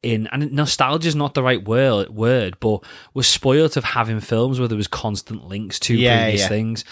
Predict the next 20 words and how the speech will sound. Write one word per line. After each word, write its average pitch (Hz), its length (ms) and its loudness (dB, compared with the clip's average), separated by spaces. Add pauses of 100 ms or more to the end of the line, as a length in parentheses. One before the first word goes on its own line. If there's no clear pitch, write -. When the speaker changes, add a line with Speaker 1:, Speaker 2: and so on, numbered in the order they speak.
Speaker 2:
Yeah. 98 160 -4
Speaker 1:
And 120 80 0
whilst 135 300 0
there 135 120 2
is 127 120 2
the 117 100 0
odd 113 160 4
little 104 240 -2
Easter 123 380 2
egg, - 300 -4 (300)
we're 117 120 2
not 131 160 2
seeing 113 500 2
that 117 260 0
overarching 104 640 2
story 101 400 0
coming 95 280 -4
through 95 220 -2
yet. 113 200 2
Speaker 2:
No. 98 220 0